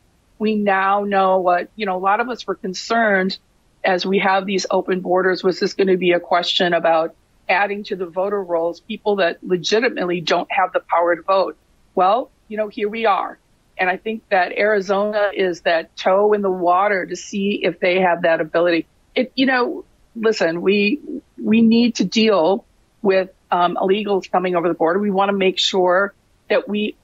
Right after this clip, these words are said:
all, President Trump worked hard to build some sort of process. But what we have right now with the open borders and now having the question, well, anybody can vote.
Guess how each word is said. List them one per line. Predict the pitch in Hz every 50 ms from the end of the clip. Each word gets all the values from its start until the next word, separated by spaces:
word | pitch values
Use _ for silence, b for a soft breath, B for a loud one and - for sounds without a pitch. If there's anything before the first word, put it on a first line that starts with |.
| _
all, | 208 196 185 175
President | - - - 214 202 - 226 220 220 -
Trump | - - 202 196 190 -
worked | 196 180 185 202 214 208 -
hard | - - 190 185 185 185 208 190
to | - 190
build | 151 - - 190 196 220 226 -
some | - 202 190
sort | 190 - 196 185 175
of | 180 -
process. | - 185 180 196 208 - - - - - - - - - _ _ _ _ _ _ _ _
But | 214 190 - 196
what | - - -
we | 240 247 247
have | 226 214 208 202 202
right | 208 208 202
now | - 202 185 185 190 196
with | 190 175
the | - 175 175
open | 180 180 180 202 202
borders | 202 185 175 180 180 180 185 185 185 -
and | - - 180 185 185
now | 185 180 185 190 202 220
having | 208 196 190 190 202 196
the | 190 185
question, | - 196 180 185 - - - 202 175 170
well, | 196 277 381 -
anybody | 185 240 370 359 185 - 160 156
can | - 175 160
vote. | 156 185 208 190 131 131 -